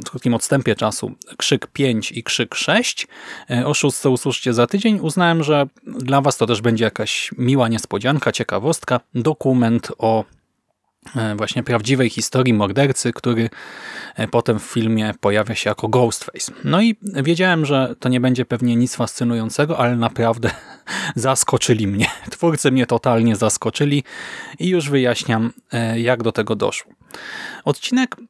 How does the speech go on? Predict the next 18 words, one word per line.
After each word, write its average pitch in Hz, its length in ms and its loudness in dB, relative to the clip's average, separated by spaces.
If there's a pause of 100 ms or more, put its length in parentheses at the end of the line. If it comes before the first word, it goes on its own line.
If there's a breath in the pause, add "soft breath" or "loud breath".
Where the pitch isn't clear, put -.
(140)
oczywiście 190 400 0
wpisuje 165 380 0
się 143 100 0
w - 40 -2
tę 113 200 0
tezę, 139 420 2
że 117 340 0
inspiracją 117 920 0
dla 107 360 0
Krzyków 147 500 -2
była 139 280 2
działalność 117 540 2
rozpruwacza 113 600 0
z 104 100 -2
Gainesville, 107 760 2
czyli 113 400 -4
Daniego 117 720 2
Rowlinga, 113 680 2